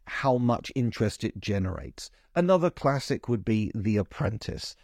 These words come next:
Yes, sorry to mention Donald Trump, Alan Sugar in Britain, but it's a genius idea initially. I watched, like, the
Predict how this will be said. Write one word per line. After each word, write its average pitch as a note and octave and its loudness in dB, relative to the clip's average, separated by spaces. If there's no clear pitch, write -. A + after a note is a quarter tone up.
Yes, B2 2
sorry A2 2
to A#2+ -4
mention G2+ 0
Donald F#2 -4
Trump, A#2+ 2
Alan G2 -2
Sugar F#2+ -2
in F#2 -2
Britain, A#2+ 2
but G#2+ 0
it's D3 0
a D#3 2
genius B2 0
idea B2+ 0
initially. E3 0
I D#3 2
watched, C3 -2
like, G#2 -6
the G2+ -6